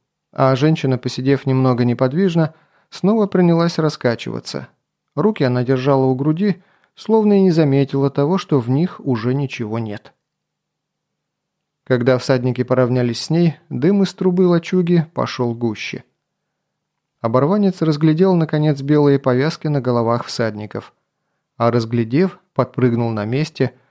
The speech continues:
развернулся и со всех ног бросился бежать к древнему замку, наверное, уже не одну сотню лет криво враставшему в холм,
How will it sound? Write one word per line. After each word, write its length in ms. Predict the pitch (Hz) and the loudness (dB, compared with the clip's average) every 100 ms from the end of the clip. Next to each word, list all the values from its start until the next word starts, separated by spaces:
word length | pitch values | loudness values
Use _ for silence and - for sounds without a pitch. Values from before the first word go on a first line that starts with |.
| _ _ | _ _
развернулся 1000 | 127 131 131 143 156 208 202 - 180 147 | 0 0 2 4 4 2 0 0 0 0
и 100 | - | -2
со 160 | 123 120 | -2 -4
всех 320 | - 120 - | -2 -4 -2
ног 220 | 160 180 | -2 -2
бросился 520 | 131 160 175 156 - 123 | 0 0 0 -4 -2 -2
бежать 400 | 123 123 139 123 | 0 2 0 0
к 60 | |
древнему 540 | 117 143 131 131 131 127 | 0 0 2 0 -2 -2
замку, 560 | 147 127 107 123 - _ _ _ _ - | -2 -2 -6 -10 -12 _ _ _ _ -8
наверное, 420 | 127 139 208 196 | -2 0 2 2
уже 240 | 185 170 175 | 2 4 4
не 120 | 165 | 4
одну 260 | 151 165 170 | 4 2 0
сотню 380 | 175 156 139 | 0 0 0
лет 320 | 139 170 175 - | 2 2 0 -4
криво 400 | 135 156 170 147 | -2 0 2 2
враставшему 720 | 135 131 - 131 - 123 117 | 0 -2 -4 -4 -4 -6 -6
в 80 | - | -8
холм, 420 | - 151 156 | -4 -2 -2